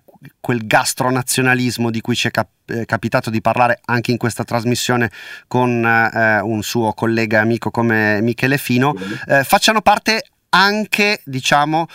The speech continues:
Speaker 1: eh, degli approcci, degli sguardi di italiani appena ventenni che, eh, seguono le sue lezioni, ad esempio, e che frequentano l'Università di Parma. C'è una,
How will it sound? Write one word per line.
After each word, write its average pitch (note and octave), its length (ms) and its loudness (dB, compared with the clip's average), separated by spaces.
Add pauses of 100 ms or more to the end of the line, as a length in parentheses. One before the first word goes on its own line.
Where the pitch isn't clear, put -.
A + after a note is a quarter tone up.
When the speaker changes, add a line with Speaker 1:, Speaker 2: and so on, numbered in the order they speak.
(280)
Speaker 1:
eh, B2 200 0
degli C3+ 580 0
approcci, D3 720 0
degli B2+ 480 -2
sguardi D#3 960 0
di B2 120 -2
italiani C3 800 2
appena C#3+ 520 2
ventenni C#3 800 0
che, C3 340 -4
eh, A#2 160 -4
seguono B2+ 460 -2
le A#2 80 -2
sue - 200 -4
lezioni, C3+ 400 0
ad G#2+ 100 -2
esempio, A2+ 380 -2
e - 20 0
che A2 100 -4
frequentano G2 560 -4 (380)
l'Università A#2 520 -2
di G#2+ 140 -4
Parma. A#2 280 0
C'è - 200 4
una, C3+ 260 2